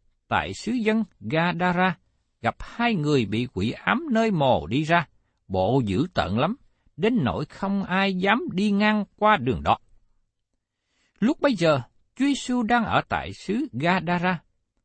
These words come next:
như nó được gọi ngày nay. Dân chúng đang sống tại ở đó là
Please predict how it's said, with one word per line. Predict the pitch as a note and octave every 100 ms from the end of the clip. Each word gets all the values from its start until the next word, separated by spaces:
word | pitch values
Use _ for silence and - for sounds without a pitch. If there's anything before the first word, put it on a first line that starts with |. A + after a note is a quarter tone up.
| _
như | C#3+ F#3+
nó | G3 B3
được | G2+ -
gọi | G#2 D2+ G2
ngày | A#2+ -
nay. | F#2 A#2+ - _ _ _ _ _ _ _ -
Dân | E3 G3 F#3+
chúng | - G#3+ C#4+
đang | G3 F#3+
sống | E3+ G#3+ A#3 E4 _
tại | F#2 D#2 G2+ A2 -
ở | - C#3
đó | E3+ A3+ _ _ _ _ _
là | A2+ C#3+ A#2+